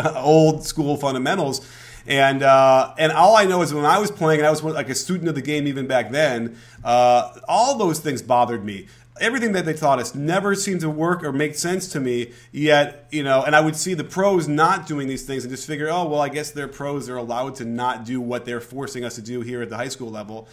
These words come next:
or younger." And, um, and it's, it is exciting that at least now there's some platforms to get this information out. So, so to, to wrap up, you know, before we, we get, 'cause we got into some shooting stuff, and I know that we wanted to also focus on, you know, the strength and conditioning.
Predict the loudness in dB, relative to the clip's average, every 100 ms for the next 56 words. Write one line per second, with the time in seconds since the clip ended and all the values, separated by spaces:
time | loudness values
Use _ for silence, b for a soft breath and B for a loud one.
0 | b -8 -6 -4 -4 -6 -8 -10 b b
1 | b -8 -6 -4 -2 0 0 -2 -6 -6
2 | -6 -6 -8 -6 -4 -4 -4 -2 -2 -2
3 | -4 -6 -4 -2 -2 -4 -6 0 0 0
4 | -6 -8 -10 -10 -10 -8 -10 -10 -8 -8
5 | -8 -8 -4 -4 -6 -6 -6 -8 B B
6 | B -6 -6 -4 -4 -2 -2 -2 2 2
7 | 2 -6 -8 -8 -8 -8 -4 -2 -2 -2
8 | -4 -4 -4 -8 -10 -4 -2 -2 -4 -8
9 | -8 -8 -4 -4 -2 -2 -2 -4 -4 -2
10 | -4 -4 -4 -4 -2 -4 -6 -12 -10 -10
11 | -8 -8 -8 -8 -10 -10 -10 -10 -10 -10
12 | -10